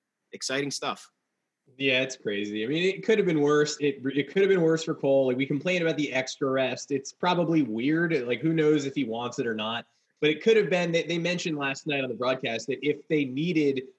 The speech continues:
Speaker 2: to win games in the Marlins series to get into the postseason, they would have used Cole in that series, which, like, at that point, I don't even, like, do you even wanna watch the, the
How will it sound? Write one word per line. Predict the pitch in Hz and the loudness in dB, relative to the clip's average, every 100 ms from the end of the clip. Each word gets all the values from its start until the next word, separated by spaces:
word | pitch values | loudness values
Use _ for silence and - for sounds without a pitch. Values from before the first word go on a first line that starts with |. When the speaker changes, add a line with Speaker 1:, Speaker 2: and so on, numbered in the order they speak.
| - | -6
Speaker 2:
to | - 156 | 0 2
win | 143 147 143 | 4 2 2
games | 135 135 135 | 0 0 -2
in | 127 | -4
the | 113 | -6
Marlins | 113 127 123 120 | -4 -2 -4 -6
series | 135 127 123 120 | -6 -6 -8 -12
to | - | -8
get | 139 139 131 | -2 -2 -2
into | 127 139 143 | -4 -2 -2
the | |
postseason, | 147 147 147 160 156 160 165 - _ - | 0 -2 -2 -2 0 0 -4 -10 _ 0
they | 139 | 2
would | 139 | 4
have | 139 | 2
used | 131 135 135 - | 2 2 0 -2
Cole | 135 127 131 | -4 -2 -2
in | 139 | -4
that | 139 | -4
series, | - 160 151 156 156 - _ _ | -6 -4 -2 -2 -4 -12 _ _
which, | 139 139 143 | 0 0 -2
like, | 135 131 - | -2 -2 -4
at | 135 | -4
that | 160 160 - | 0 0 0
point, | 165 160 156 | -2 -2 -2
I | 139 | -4
don't | 151 147 | -2 -2
even, | 139 135 127 | 0 -4 -4
like, | 135 131 | -6 -4
do | 170 | -4
you | 208 208 | -2 0
even | 202 185 | 0 0
wanna | 131 131 151 | 0 0 0
watch | 151 160 165 - | 2 0 -2 -2
the, | 165 160 143 135 | 2 2 2 -2
the | 147 | -4